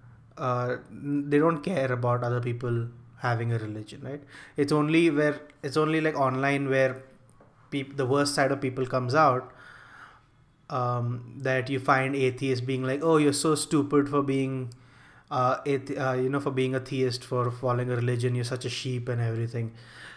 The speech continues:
I mean, the same way, like, most Christians will not care about, you know, atheists, but online, like, you know,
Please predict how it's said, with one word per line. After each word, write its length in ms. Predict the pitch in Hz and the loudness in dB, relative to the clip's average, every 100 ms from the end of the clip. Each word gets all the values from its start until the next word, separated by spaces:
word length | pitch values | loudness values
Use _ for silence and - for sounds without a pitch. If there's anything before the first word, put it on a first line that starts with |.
| - - | -20 -10
I 60 | |
mean, 320 | 139 143 143 147 | -2 0 0 0
the 80 | |
same 340 | 143 170 175 170 | 0 2 2 2
way, 180 | 165 160 | 2 2
like, 320 | 151 143 143 - - _ _ _ _ _ _ _ - | 2 2 0 -8 -20 _ _ _ _ _ _ _ -10
most 600 | 139 139 156 202 214 - | -4 2 4 4 2 -2
Christians 640 | 160 147 - 170 165 143 | -2 -2 -2 -2 -2 0
will 220 | 147 143 | 4 4
not 460 | 139 135 139 143 - - _ _ _ _ _ _ | 4 4 2 2 -8 -20 _ _ _ _ _ _
care 360 | 143 127 127 131 | 0 4 4 2
about, 540 | 127 123 123 123 123 - - - - - - - | 4 4 4 2 -4 -14 -16 -16 -18 -20 -20 -12
you 120 | 123 | -6
know, 80 | 135 | -2
atheists, 720 | 139 123 - 123 113 - - | 0 -2 -2 -2 -2 -4 -10
but 300 | - 123 120 - | -4 -4 -4 0
online, 720 | 139 170 151 123 117 123 123 - - _ - | 4 4 2 0 -2 -4 -8 -20 -20 _ -10
like, 200 | 123 117 - - _ _ _ - | -8 -8 -14 -20 _ _ _ -14
you 120 | 131 | -12
know, 200 | 87 | -10